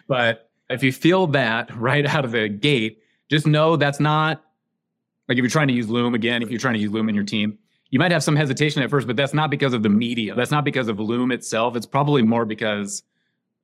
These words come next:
you just don't, you're not, maybe you're not very comfortable on video yet, but that,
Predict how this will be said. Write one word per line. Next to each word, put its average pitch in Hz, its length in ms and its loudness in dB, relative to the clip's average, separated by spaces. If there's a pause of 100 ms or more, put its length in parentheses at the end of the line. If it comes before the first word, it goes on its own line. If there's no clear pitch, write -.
you 135 100 0
just 127 160 0
don't, 131 160 -2
you're 127 100 -2
not, 127 140 -2
maybe 123 240 0
you're 117 100 2
not 113 180 -2
very 110 160 0
comfortable 117 360 -4
on 98 160 -2
video 110 280 -2
yet, 87 280 -14
but 104 100 -8
that, 127 300 -2